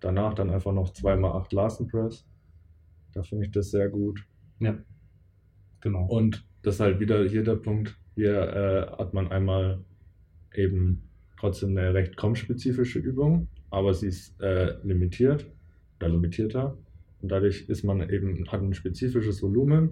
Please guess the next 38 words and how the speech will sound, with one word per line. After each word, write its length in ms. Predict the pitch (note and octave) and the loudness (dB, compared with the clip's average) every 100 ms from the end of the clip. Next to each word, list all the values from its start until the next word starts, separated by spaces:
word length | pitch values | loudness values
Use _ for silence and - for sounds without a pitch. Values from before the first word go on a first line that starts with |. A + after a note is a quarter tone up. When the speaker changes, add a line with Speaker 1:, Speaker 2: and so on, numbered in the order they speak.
| - _ _ - _ _ - | -2 _ _ -20 _ _ -10
Speaker 1:
das 140 | G#2+ G#2 | -6 -2
man 120 | A2 | 0
eben 140 | G#2 | 0
im 60 | G2+ | 0
Training 300 | G2 G#2 G#2+ | 0 2 2
hat, 120 | G2+ - | 0 0
aber 180 | F#2 | 2
nicht 220 | F#2+ F#2 F2+ | 2 2 2
ein 180 | F#2+ | -2
zu 260 | - A#2+ B2 | 0 2 2
hoher 240 | A2 G2+ | 4 0
Stress 400 | F#2+ - G2 G2 | 0 -2 -2 -2
an 140 | F2+ F2+ | -2 0
sich, 380 | G2+ A#2 - - - - | 0 0 -4 -16 -20 -2
Speaker 2:
Ja. 260 | A2+ G2+ - - - | -2 -2 -6 -12 -4
Speaker 1:
den 100 | G#2 | -2
man 160 | G#2 | 0
setzt. 520 | G#2 G#2+ G#2+ - - - - - - - | 0 0 -2 -6 -18 -20 -20 -20 -14 -2
Und 380 | G#2+ A2 - - - - - - - | 2 2 -2 -14 -20 -20 -20 -20 -4
hier 180 | A#2 B2 | 6 8
lernt 260 | A#2+ A2+ A2+ | 8 6 2
man, 220 | A2 G#2 | 0 0
also 160 | F#2 F#2 | 0 0
das 180 | G#2 | 0
ist 260 | G#2+ F2+ - | -2 -8 -6
der 100 | F2+ | -2
Hauptpunkt 380 | G#2 G#2 - F#2 | -2 -2 -4 -4
für 60 | F2+ | -2
die 80 | |
Larsen 420 | F2+ F2+ - - - | 0 0 0 -4 -2
Press, 300 | G#2 G2 - | -2 -2 -2
wo 100 | F2+ | -2
ich 140 | G#2 | -2
sie 100 | - | -2
noch 220 | A2 G#2 | -4 -4
ganz 260 | - G2+ - | -4 -6 -4
gern 240 | G2 G2+ | -2 -2
mag, 340 | G2+ G2+ G2+ | 0 -2 -4